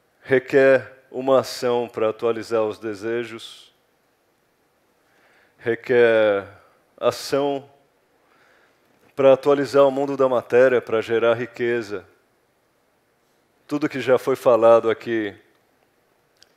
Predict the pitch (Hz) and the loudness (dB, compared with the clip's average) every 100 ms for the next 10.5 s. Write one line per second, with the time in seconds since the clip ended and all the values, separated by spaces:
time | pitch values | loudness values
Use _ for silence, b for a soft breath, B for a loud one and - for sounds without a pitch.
0 | _ _ _ _ 101 98 101 95 92 90 | _ _ _ _ -4 -2 -2 -2 -4 -6
1 | 85 92 _ - 101 113 104 117 98 107 | -10 -18 _ -12 -8 -8 -6 -8 -4 -2
2 | 104 - - 95 90 - 92 - 107 113 | -2 -4 -8 -8 -10 -14 -16 -10 -10 -6
3 | 110 107 107 120 147 _ _ _ _ _ | -8 -6 -6 -8 -12 _ _ _ _ _
4 | _ _ _ _ _ _ _ _ - 135 | _ _ _ _ _ _ _ _ -6 -4
5 | 147 139 139 127 139 139 131 127 113 110 | -2 0 0 0 -2 -2 0 2 0 0
6 | 107 - 95 - _ _ - 110 104 110 | -8 -12 -14 -16 _ _ -6 -6 -4 -6
7 | - 123 120 117 113 110 82 101 - - | -6 -8 -6 -6 -6 -8 -4 -4 -4 -8
8 | 123 127 123 - - _ _ b b b | -8 -8 -10 -14 -20 _ _ b b b
9 | b b - 143 139 139 113 120 127 131 | b b -8 -6 -6 -8 -12 -6 -4 -6
10 | 127 - - - | -8 -14 -20 -20